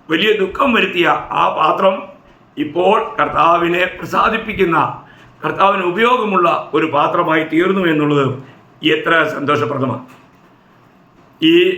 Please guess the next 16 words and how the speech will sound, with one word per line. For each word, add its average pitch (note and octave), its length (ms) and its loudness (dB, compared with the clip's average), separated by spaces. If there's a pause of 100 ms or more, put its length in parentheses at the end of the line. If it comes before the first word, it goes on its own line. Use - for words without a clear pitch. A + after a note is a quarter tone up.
(160)
പൗലോസ് F3 360 2
ശ്ലീഹ F3 200 2 (140)
ജയിലിൽ E3 280 0
കിടക്കുമ്പോൾ D#3 480 0 (1040)
രക്ഷിക്കപ്പെട്ട F#3 520 -2 (220)
ഒരു F3 120 2 (100)
അടിമ, E3 220 0 (760)
ഒനോസിമോസ് F3+ 680 0
എന്ന് D#3+ 160 -2
പറയുന്ന D#3 320 0
ഒരു D#3+ 100 0
അടിമയെക്കുറിച്ച് E3 640 -2 (800)
നമ്മൾ D#3 180 2 (180)
ഫിലമോൻ്റെ F3+ 520 0
ലേഖനത്തിൽ D3 440 -2
വായിക്കുന്നുണ്ട്. C3 480 -2